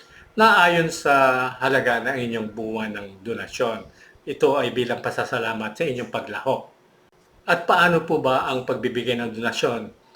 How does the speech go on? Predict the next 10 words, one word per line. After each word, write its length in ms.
Unang-una, 480
maaari 460
po 180
itong 320
bilang 380
direct 320
deposit 640
sa 400
aming, 400
ah, 240